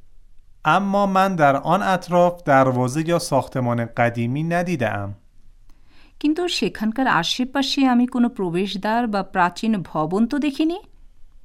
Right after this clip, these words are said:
Speaker 1: درست می‌گویی۔ تهران در زمان قدیم سیزده دروازه داشت که یکی از آنها دروازهٔ دولت بود۔ محل این دروازه هم اکنون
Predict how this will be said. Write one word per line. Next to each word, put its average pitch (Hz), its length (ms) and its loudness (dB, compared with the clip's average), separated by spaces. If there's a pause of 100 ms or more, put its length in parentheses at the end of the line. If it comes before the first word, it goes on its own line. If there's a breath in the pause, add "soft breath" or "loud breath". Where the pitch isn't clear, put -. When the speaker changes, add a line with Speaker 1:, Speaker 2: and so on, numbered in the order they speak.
(320)
Speaker 1:
درست 139 460 0
می‌گویی۔ 110 420 -2 (720)
تهران 156 500 2
در 160 160 4
زمان 131 460 2
قدیم 135 420 0
سیزده 156 640 -2
دروازه 123 540 2
داشت 107 500 -6 (340)
که 139 100 -4
یکی 175 360 0
از 190 180 4
آنها 151 580 0 (380 soft breath)
دروازهٔ 123 520 2
دولت 123 480 2
بود۔ 107 320 -8 (500)
محل 127 440 2
این 196 200 -2
دروازه 131 520 2
هم 135 300 -2
اکنون 170 400 -4